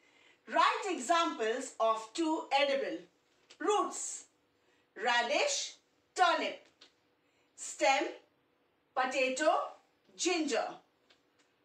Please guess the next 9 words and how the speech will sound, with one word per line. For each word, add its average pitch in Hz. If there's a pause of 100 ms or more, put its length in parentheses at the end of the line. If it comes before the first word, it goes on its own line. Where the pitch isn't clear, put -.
(120)
Fruits, 370 (600)
papaya, 269 (680)
apple. 165 (1120)
Flowers, 359 (720)
cauliflower, 247 (480)
broccoli. 285 (1120)
Leaves, 370 (500)
coriander 254
leaves, 381